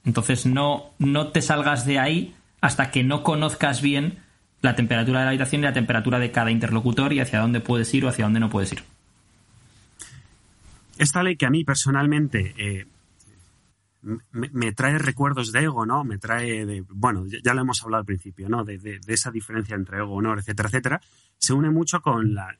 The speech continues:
Speaker 2: siguiente ley, que es la ley número veintidós, que dice así, más o menos, que utiliza la táctica de la capitulación, de la rendición, transforma tu debilidad en poder.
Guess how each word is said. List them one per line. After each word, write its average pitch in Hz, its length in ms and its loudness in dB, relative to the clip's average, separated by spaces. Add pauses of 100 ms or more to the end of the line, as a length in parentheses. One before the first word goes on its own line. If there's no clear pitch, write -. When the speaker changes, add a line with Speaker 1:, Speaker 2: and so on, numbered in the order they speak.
(120)
Speaker 2:
siguiente 127 640 -2
ley, 139 200 0
que 123 80 -4
es 104 100 -4
la 101 120 0
ley 110 120 0
número 113 280 0
veintidós, 110 460 0
que 95 200 -4
dice 107 420 -2 (320)
así, 117 220 -2
más 90 240 -4
o 98 40 2
menos, 107 320 0 (340)
que 131 260 0
utiliza 135 420 0
la 127 120 -2
táctica 110 540 -2
de 90 160 -8
la 85 120 -10
capitulación, 98 640 -2
de 113 80 -4
la 98 120 -4
rendición, 98 640 -4 (460)
transforma 135 800 0
tu 156 140 4
debilidad 117 540 0
en 104 120 0
poder. 87 280 -12